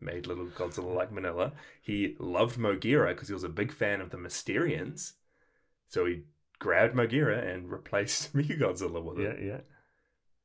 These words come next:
Speaker 1: Which is pretty cool.
Speaker 2: So just spur of the moment, decided that he liked Mogira better
Speaker 1: Yeah.
Speaker 2: for this movie.
Speaker 1: Probably went to a board, chucked Mogira up on the,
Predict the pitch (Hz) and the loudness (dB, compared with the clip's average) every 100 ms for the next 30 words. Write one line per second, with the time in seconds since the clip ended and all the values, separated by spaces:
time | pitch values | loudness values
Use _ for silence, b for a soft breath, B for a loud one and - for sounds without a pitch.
0 | _ _ _ _ 131 151 330 - - - | _ _ _ _ -10 -6 -4 -2 -2 -4
1 | - 147 143 147 - 139 127 113 110 107 | 2 4 6 2 4 8 8 8 8 8
2 | 104 98 92 98 101 92 90 90 107 92 | 6 2 0 0 4 4 4 0 0 0
3 | 90 98 87 87 82 - - _ - 320 | -2 -2 -2 -2 -4 -4 -8 _ -6 -2
4 | 277 151 - - 87 87 95 - _ - | -2 -4 -8 -10 -8 -6 -8 -10 _ -10
5 | 143 101 92 104 104 101 - 92 98 104 | -6 -6 -4 -6 -2 -2 0 2 4 4
6 | 104 - - - 113 - 117 87 90 92 | 2 -6 -4 -2 -4 -4 -4 -4 -4 -2
7 | 90 87 - 90 87 85 | -2 -2 -4 -6 -6 -8